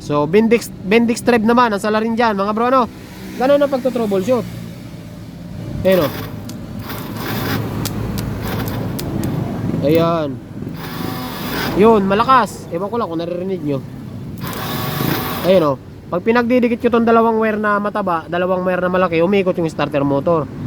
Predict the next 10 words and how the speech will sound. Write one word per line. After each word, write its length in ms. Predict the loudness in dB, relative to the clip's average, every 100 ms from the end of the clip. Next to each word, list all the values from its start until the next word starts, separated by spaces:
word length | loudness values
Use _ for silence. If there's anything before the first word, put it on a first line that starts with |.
| -8 -8 -4 2
So, 460 | 4 6 4 2
sa 160 | 2 4
ngayon, 320 | 6 6 4
nalaman 380 | 2 2 2 0
natin 260 | 0 0 -2
na 160 | 0
yung 80 | 0
starter 400 | 0 -2 0 0
motor 320 | 0 2 2
buo. 400 | 4 6 6 4